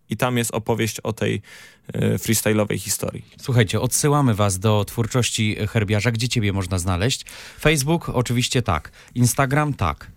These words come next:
Speaker 2: Co
Speaker 1: Spotify,
Speaker 2: jeszcze?
Speaker 1: YouTube. Spotify, YouTube, Instagram, e, TikTok, ale Introdukcja Records. Może jak wpiszecie Herbiarz, też wyskoczę. Jestem na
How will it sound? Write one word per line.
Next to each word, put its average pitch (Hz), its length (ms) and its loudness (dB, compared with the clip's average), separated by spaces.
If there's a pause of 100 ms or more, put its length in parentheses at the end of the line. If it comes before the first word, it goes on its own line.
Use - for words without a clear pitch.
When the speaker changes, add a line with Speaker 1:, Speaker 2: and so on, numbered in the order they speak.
(340)
Speaker 2:
Co - 160 0
Speaker 1:
Spotify, 135 300 4
Speaker 2:
jeszcze? 139 240 0 (160)
Speaker 1:
YouTube. 120 500 -2 (320)
Spotify, 180 540 -2
YouTube, 131 480 -2
Instagram, 127 720 0 (200)
e, 113 120 2
TikTok, - 560 -2 (100)
ale 117 320 0
Introdukcja 117 680 0
Records. 131 500 -6
Może 139 200 -2
jak 120 140 -2
wpiszecie 120 440 -4
Herbiarz, 113 320 0
też 123 160 -2
wyskoczę. 127 520 -4 (640)
Jestem 165 320 2
na 143 520 2